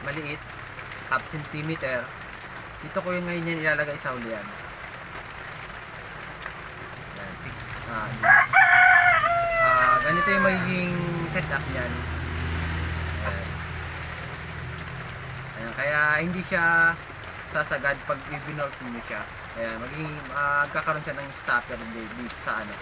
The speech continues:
sa dulo. Ayan. Tas dito naman, ah, lalagyan natin siya dito ng o-ring. Para once na na-bolt natin, walang singaw yan guys.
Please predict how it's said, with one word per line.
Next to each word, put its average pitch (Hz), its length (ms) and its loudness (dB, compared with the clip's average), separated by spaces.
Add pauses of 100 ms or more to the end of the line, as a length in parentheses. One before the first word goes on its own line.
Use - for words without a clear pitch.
sa 139 80 -2
dulo. 117 340 -6 (1160)
Ayan. - 280 -6 (1000)
Tas 170 160 -2
dito 208 240 0
naman, 170 340 8 (160)
ah, 143 300 8
lalagyan 156 400 2
natin 151 180 0
siya 147 140 -4
dito - 180 -6
ng 135 140 -2 (100)
o-ring. 123 280 -4 (920)
Para 147 240 8
once 165 320 2
na 156 480 8 (1300)
na-bolt 156 480 -2
natin, 175 400 4 (480)
walang 160 240 4
singaw 165 240 0
yan 160 240 0
guys. - 480 -2